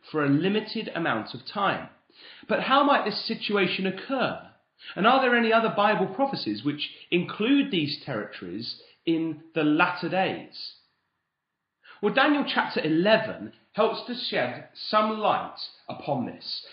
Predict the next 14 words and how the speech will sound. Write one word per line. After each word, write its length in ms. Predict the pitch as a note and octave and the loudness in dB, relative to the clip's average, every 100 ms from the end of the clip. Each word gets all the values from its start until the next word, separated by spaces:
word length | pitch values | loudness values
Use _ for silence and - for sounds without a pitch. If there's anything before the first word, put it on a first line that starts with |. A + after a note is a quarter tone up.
| - | -12
And 180 | - F3 | -6 -2
Daniel 300 | B3 C#4+ C#4+ | 0 2 2
eleven 280 | A#3 D3+ D#3+ | 2 0 0
is 200 | D#3 D#3 | -2 -2
an 100 | E3+ | -2
amazing 720 | F3+ G#3+ B3+ C#4 B3+ B3+ A#3+ | -2 -2 2 2 2 -2 -4
prophecy 640 | - E3 C#3 - F2+ G2+ - - | -2 -4 -4 -8 -8 -10 -14 -10
about 400 | C#3+ F#3+ F3+ - - - - - | 0 2 0 -2 -12 -16 -10 -4
two 420 | C4 B3+ C4 C4 | -2 0 0 -4
key 380 | - B3 G#3+ - | -4 -2 -2 -2
territories 680 | A#3 A3 - - G2 A2 A#2 - _ _ B2+ B2+ _ - | 0 0 -2 -8 -8 -8 -8 -18 _ _ -20 -20 _ 0
down 380 | F#3+ G3+ G#3 G3 - | 4 4 4 -2 -2
through 160 | E3 C#3+ - | -4 -4 -2
time, 480 | F#3+ A#2+ F#2+ D#3 | 0 0 -4 -8